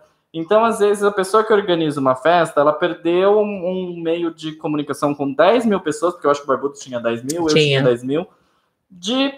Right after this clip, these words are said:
Speaker 1: ser, ser visto. E
Speaker 2: E
Speaker 1: talvez por
Speaker 2: é,
Speaker 1: infelicidade de
Speaker 2: e,
Speaker 1: alguns que
Speaker 2: e
Speaker 1: não
Speaker 2: a
Speaker 1: têm o que fazer.
Speaker 2: verdade, todos esses seguidores foram conquistados pouco a pouco. Não foram comprados como muitos têm por aí, entendeu?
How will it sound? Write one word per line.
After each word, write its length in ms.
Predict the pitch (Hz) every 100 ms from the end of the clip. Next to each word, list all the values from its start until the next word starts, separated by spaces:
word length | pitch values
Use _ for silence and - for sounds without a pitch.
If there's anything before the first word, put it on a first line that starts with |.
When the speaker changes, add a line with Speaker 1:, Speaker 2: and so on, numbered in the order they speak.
| -
Speaker 1:
ser, 500 | - 262 254 262 254 -
ser 180 | 269
visto. 580 | 247 254 202 - 135 113 - - - -
E 120 | 165
Speaker 2:
E 40 |
Speaker 1:
talvez 380 | 285 294 277 285
por 60 | -
Speaker 2:
é, 300 | 269 262 285
Speaker 1:
infelicidade 520 | 311 - 214 208 208
de 40 | 208
Speaker 2:
e, 40 |
Speaker 1:
alguns 300 | 214 208 214
que 80 | 247
Speaker 2:
e 40 |
Speaker 1:
não 60 | 285
Speaker 2:
a 40 |
Speaker 1:
têm 60 | 320
o 20 |
que 60 | 311
fazer. 100 | 277
Speaker 2:
verdade, 600 | 247 285 339 320 233 247
todos 380 | 330 403 392 285
esses 280 | 277 - 214
seguidores 800 | 240 190 180 185 247 277 220 -
foram 420 | 277 277 302 285
conquistados 1300 | 285 311 359 381 415 392 - 277 - - 403 277 202
pouco 340 | - 214 202
a 40 | 208
pouco. 500 | - 185 160 147 - - - _
Não 180 | 262 311
foram 360 | - 320 381
comprados 680 | 370 415 392 311 349 415 403
como 280 | - 269 254
muitos 340 | 233 220 214
têm 220 | - 220 208
por 180 | 220
aí, 280 | 202 196 160
entendeu? 580 | 147 147 170 165 220 262